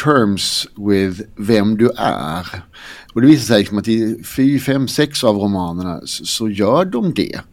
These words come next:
på olika sätt. De hittar, eh, det är en tjej som har, eh, eh, som är algerier, men med en fransk mamma och då pra-, eh, pratar franska, men är inte, men lever i Algeriet.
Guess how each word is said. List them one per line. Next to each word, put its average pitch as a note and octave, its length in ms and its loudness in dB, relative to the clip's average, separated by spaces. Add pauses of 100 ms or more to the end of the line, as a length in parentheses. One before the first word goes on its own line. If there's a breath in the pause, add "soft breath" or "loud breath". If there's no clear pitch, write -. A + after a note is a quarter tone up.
(100)
på A#2+ 80 -2
olika F#2 340 -4
sätt. - 300 -6
De G2 120 -6
hittar, D3+ 500 0 (720 loud breath)
eh, A2 260 4
det B2 80 2
är A#2+ 120 6
en A2 60 4
tjej G#2 220 4
som G2+ 200 -2
har, G2+ 240 2
eh, F#2+ 260 0 (320)
eh, G2 280 -4
som A2 200 -2
är F#2+ 240 0 (200)
algerier, G2+ 920 0 (100)
men G#2 580 0 (360 loud breath)
med G#2 220 2
en G2+ 80 0
fransk F#2 500 -4
mamma F#2 460 -4
och F#2 140 -8
då G2 60 -6
pra-, - 320 -10
eh, G2 60 -8 (100)
pratar G2 420 -4
franska, G2 540 -6
men B2+ 580 4 (260 loud breath)
är F#2+ 260 -2
inte, G#2 560 0 (100)
men A#2+ 180 0
lever B2 540 0
i A2 100 2
Algeriet. A#2 840 -4